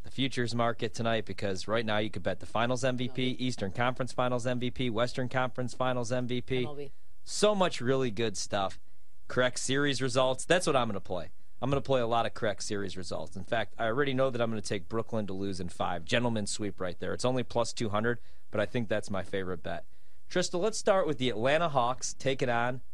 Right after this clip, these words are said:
Speaker 1: the Miami Heat. The Heat opened up as four and a half point favorites in this game. The total, two twenty-six and a half. Atlanta on the money line, plus one fifty-five. Miami, minus one ninety. I have to be honest, I'm not going to bet this game. I don't ne-, I don't even know.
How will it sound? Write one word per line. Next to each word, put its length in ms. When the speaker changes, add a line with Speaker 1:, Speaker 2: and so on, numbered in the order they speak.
Speaker 1:
the 100
Miami 480
Heat. 400
The 80
Heat 260
opened 280
up 140
as 100
four 220
and 60
a 60
half 240
point 280
favorites 420
in 120
this 200
game. 360
The 60
total, 320
two 200
twenty-six 580
and 80
a 60
half. 340
Atlanta 360
on 100
the 60
money 200
line, 260
plus 300
one 160
fifty-five. 680
Miami, 400
minus 320
one 220
ninety. 420
I 100
have 100
to 60
be 120
honest, 280
I'm 100
not 180
going 200
to 60
bet 200
this 180
game. 320
I 80
don't 220
ne-, 240
I 80
don't 120
even 140
know. 240